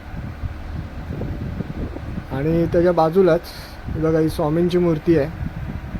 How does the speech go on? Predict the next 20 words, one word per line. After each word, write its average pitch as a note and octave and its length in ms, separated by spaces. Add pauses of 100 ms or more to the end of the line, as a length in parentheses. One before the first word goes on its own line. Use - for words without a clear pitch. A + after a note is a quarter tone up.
(1900)
अशा G3+ 380
स्वामींच्या G#3+ 440
मूर्त्या A3+ 400
ना A3+ 80
मित्रांनो G3+ 440 (100)
खूप G#3 160
कमी G#3 220
बघायला G#3 260
भेटतात E3 200
आपल्याला. D3 300 (4000)
माझ्या D#3 280
माहितीप्रमाणे F#3+ 580
मी F#3+ 160
तर F#3+ 120
ही F#3+ 160
पहिल्यांदाच F3+ 760
बघितलेली D3 360
मूर्ती C#3+ 340
आहे C#3+ 100
मित्रांनो. C3+ 300